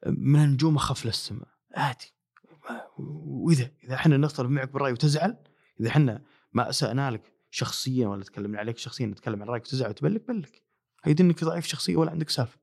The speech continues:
صراحة، نتكلم صراحة. أنت كإعلامي مفترض إنك تتقبل انتقاداتي. بس لما أمس تترك سالفة التحكيم وتشوف العالم قاعد كي-، كيف، كيف تشيطن وكيف توجه الكلام للنصر وإساءات وهذا، وأنت ما تدافع،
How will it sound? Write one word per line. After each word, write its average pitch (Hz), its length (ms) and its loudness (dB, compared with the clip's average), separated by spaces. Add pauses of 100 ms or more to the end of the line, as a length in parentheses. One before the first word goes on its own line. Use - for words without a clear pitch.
(380)
صراحة، - 380 0
نتكلم - 260 -2
صراحة. - 360 -6 (480)
أنت 156 100 4
كإعلامي 120 400 -2
مفترض 202 320 0
إنك 190 100 -2
تتقبل 208 460 -2
انتقاداتي. 143 520 -4 (1300)
بس - 100 4
لما 143 220 8
أمس 190 160 6
تترك - 340 -6
سالفة 151 240 -4
التحكيم 143 460 -2
وتشوف 131 240 0
العالم 139 340 4
قاعد 120 220 -2
كي-، 139 180 -4
كيف، 131 260 -4
كيف 117 180 -4
تشيطن 139 420 0
وكيف 117 200 -6
توجه 123 280 -2
الكلام 131 440 -2 (360)
للنصر 127 540 2
وإساءات 123 840 -2
وهذا، 123 280 -4 (180)
وأنت 131 200 4
ما 131 120 4
تدافع، 120 440 -2